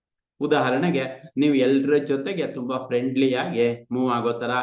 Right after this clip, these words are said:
ಎಲ್ರನ್ನ ಪರಿಚಯ ಮಾಡ್ಕೊಳ್ಳೋ ತರ, ಎಲ್ರನ್ನೂ ಫ್ರೆಂಡ್ಸ್ ಆಗಿ ನೋಡ್ಕೊಳ್ಳುವ ತರಹ, ಫ್ರೆಂಡ್‌ಶಿಪ್ ಡೆವಲಪ್ ಮಾಡಿಕ್ಕೆ ಏನು, ಏನು ಕ್ವಾಲಿಟೀಸ್ ಬೇಕು ಅದೆಲ್ಲ ಕ್ವಾಲಿಟೀಸ್ ನಿಮ್ಮಲ್ಲಿ ಹುಟ್ಟಿಕೊಳ್ಬೇಕು. ಅಂದ್ರೆ ಬ್ಲಾಕೇಜಸ್ ರಿಮೂವ್ ಆದ್ರೆ ಅದೇ ರಿಸಲ್ಟ್ ಬರೋದು.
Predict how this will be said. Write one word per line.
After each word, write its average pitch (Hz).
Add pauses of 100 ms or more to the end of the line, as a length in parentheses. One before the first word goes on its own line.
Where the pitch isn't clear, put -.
(140)
ಎಲ್ರನ್ನ 117
ಪರಿಚಯ 117
ಮಾಡ್ಕೊಳ್ಳೋ 113
ತರ, 117
ಎಲ್ರನ್ನೂ 120
ಫ್ರೆಂಡ್ಸ್ 117
ಆಗಿ 117
ನೋಡ್ಕೊಳ್ಳುವ 113
ತರಹ, 117 (560)
ಫ್ರೆಂಡ್‌ಶಿಪ್ 160
ಡೆವಲಪ್ 160
ಮಾಡಿಕ್ಕೆ 160
ಏನು, 151
ಏನು 151
ಕ್ವಾಲಿಟೀಸ್ 143
ಬೇಕು 139
ಅದೆಲ್ಲ 123
ಕ್ವಾಲಿಟೀಸ್ 123
ನಿಮ್ಮಲ್ಲಿ 131
ಹುಟ್ಟಿಕೊಳ್ಬೇಕು. 117 (560)
ಅಂದ್ರೆ 143
ಬ್ಲಾಕೇಜಸ್ 123
ರಿಮೂವ್ 104
ಆದ್ರೆ 95
ಅದೇ 110
ರಿಸಲ್ಟ್ 92
ಬರೋದು. 87